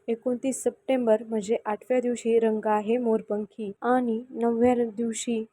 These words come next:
रंग आहे गुलाबी. मंडळी, येणाऱ्या नवरात्रीच्या तुम्हाला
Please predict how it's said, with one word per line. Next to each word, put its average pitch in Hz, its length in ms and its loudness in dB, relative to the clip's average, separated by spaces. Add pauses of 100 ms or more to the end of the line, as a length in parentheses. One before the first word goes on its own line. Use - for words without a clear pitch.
(100)
रंग 220 280 0
आहे 220 340 2
गुलाबी. 208 500 2 (400)
मंडळी, 233 460 4 (280)
येणाऱ्या 226 460 2
नवरात्रीच्या 226 840 -2 (280)
तुम्हाला 220 420 2